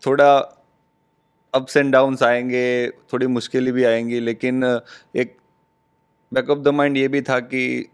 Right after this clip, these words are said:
जो हमारी स्ट्रेंथ थी कि मतलब जो लड़के हमने पिक किए थे ऑक्शन में, वो सब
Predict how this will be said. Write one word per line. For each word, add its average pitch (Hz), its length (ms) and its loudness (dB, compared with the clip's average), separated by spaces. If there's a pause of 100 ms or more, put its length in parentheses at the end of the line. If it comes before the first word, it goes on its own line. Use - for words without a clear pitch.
(140)
जो 120 140 2
हमारी 120 300 -2
स्ट्रेंथ 120 480 -2 (120)
थी 104 420 -6
कि 107 60 -4
मतलब 104 440 -4
जो 107 380 0 (340)
लड़के 107 340 -2
हमने 110 300 -4
पिक 107 320 -8
किए 104 200 -4
थे 104 120 -6
ऑक्शन 98 340 -6
में, 101 140 -6
वो 104 160 -2
सब 104 560 0